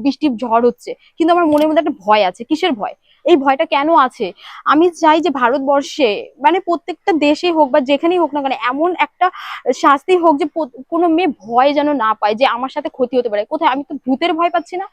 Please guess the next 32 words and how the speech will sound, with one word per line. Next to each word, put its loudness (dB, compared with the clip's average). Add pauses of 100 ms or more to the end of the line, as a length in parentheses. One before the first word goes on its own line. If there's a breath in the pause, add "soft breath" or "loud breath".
(300 loud breath)
আমার 0
ভূতের -2
ভয় 0
তো -6
সেদিন -2
আসেনি, -2
কেন 0
আমার -2
জিনিসটা -4
ভয় -4
লাগে? -10 (360 soft breath)
কেন? 2 (420)
আমি 4
বলে 4
কথা -2
না, -6
প্রত্যেকটা -6
মেয়ের 0
ভয় -2
কেন -4
থাকবে -6
ওদের -4
মধ্যে -6
যে -10
না, -4
আমার -6
সাথে -10
কিছু -12
একটা -14 (100)
হয়ে 0
যেতে -12
পারে? -16